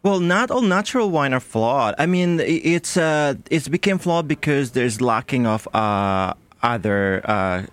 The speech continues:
substance la-, that protect the wine, like sulfites, for instance. Uh,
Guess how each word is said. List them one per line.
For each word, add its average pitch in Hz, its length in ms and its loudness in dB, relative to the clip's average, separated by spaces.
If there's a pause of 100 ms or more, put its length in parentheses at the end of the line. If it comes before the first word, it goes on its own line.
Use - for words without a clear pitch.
(160)
substance 98 760 -2
la-, 95 340 0
that 92 240 -2
protect - 380 -4
the 104 80 0
wine, 92 300 0
like 90 160 -2
sulfites, - 500 -2
for 90 160 -2
instance. - 500 -4
Uh, 98 440 -2